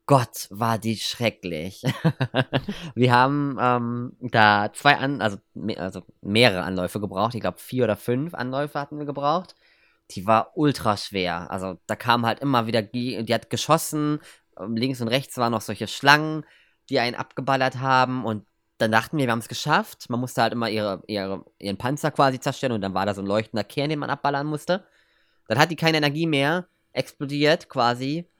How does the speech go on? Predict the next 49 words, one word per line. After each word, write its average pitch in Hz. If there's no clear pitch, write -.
Dann 123
fallen 143
die 139
Dinger 147
in 139
der 135
Lava. 139
Die 123
kommt 147
wieder 175
raus 120
und 123
das 131
kannst 143
du 135
nochmal 131
machen. 110
Dann 160
kommt 123
sie 95
aber 113
auch 123
noch 123
auf 110
den 101
Boden, 135
also 90
bleibt 104
nicht 104
nur 107
über 98
der 90
Lava, 120
sondern 95
versucht, 110
die -
kaputt -
zu 110
stampfen 95
mit 98
so 107
Druckwellen, 101
wo 104
du 80
auch 90
noch 95
drüber 135
springen 95
musst. 131